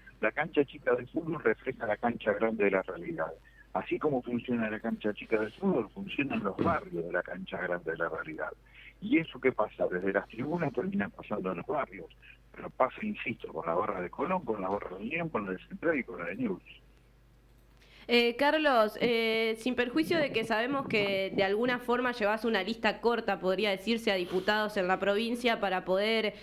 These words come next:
Speaker 2: eh, continuar con todos,
Speaker 1: Sí.
Speaker 2: eh, estos reclamos y siempre trabajando en virtud de que a la gente se le informe lo que en verdad sucede,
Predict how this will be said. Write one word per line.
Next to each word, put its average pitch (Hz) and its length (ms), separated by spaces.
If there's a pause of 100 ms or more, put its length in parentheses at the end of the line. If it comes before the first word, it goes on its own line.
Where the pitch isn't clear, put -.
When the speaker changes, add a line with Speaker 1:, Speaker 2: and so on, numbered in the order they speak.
(200)
Speaker 2:
eh, 190 160
continuar 208 720
con 196 220
todos, 208 500
Speaker 1:
Sí. - 40 (220)
Speaker 2:
eh, 185 320
estos 190 500
reclamos 220 800
y 202 80
siempre 208 480
trabajando 202 680
en 190 120
virtud 196 420
de 190 200
que 180 220
a 185 60
la 180 120
gente 208 260
se 208 100
le 185 100
informe 214 340
lo 196 100
que 190 80
en 185 80
verdad 196 260
sucede, 220 520